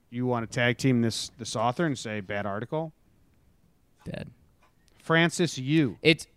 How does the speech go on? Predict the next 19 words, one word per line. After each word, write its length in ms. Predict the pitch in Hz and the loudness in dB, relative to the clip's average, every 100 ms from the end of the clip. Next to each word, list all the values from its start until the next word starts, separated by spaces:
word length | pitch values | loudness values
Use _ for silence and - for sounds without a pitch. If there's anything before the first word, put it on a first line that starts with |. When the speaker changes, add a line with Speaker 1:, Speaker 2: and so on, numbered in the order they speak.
| _ _ _ _ - | _ _ _ _ 0
Speaker 2:
it's 260 | 165 - | 0 0
frustrated 840 | - 170 175 180 - 180 175 170 160 | -6 2 4 4 2 4 4 4 2
me 280 | 165 160 - | 2 0 2
around 440 | 139 131 131 127 | 0 0 -2 -2
every 460 | - 127 120 123 120 | -2 -4 -2 -6 -6
turn. 440 | - 107 101 117 - - | -8 -14 -14 -18 -20 -14
I 140 | 120 | -12
couldn't 300 | 117 147 139 | -8 -6 -6
get 100 | 131 | -4
a 60 | 123 | -6
proper 420 | - 123 113 110 | -4 -6 -4 -8
link. 460 | 113 160 170 - - _ _ - | 0 4 4 2 -14 _ _ -10
I 120 | 113 | -8
hate 320 | 107 143 139 - | 0 0 0 0
every 320 | 135 127 135 | -2 2 0
piece 320 | - 135 - | 2 -2 -2
of 60 | 110 | -6
the 140 | 110 | 0
article. 680 | - 151 147 - 143 135 | 4 6 4 2 2 2